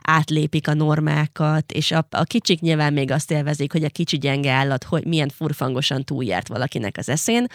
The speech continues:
A kamaszok meg a felnőttek, mert azért érzik benne ezeket, ezeket a többletjelentéseket arról, hogy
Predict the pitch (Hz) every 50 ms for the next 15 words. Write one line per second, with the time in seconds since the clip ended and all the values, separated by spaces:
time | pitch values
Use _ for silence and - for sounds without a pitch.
0 | - - - - - - - - - 196 220 247 226 - 180 165 165 151 127 135
1 | - - 156 151 175 190 190 - 202 196 - 170 170 175 160 175 170 156 143 165
2 | 160 156 147 151 143 143 - 120 123 131 131 127 127 123 135 - - - - 147
3 | - - - - 147 139 151 - 151 - 156 - - 151 143 139 123 135 139 -
4 | 139 117 113 - - 143 143 139 123 139 - - 135 - - 139 - - 101 120
5 | 143 139 139 135 139 139 143 151 143 135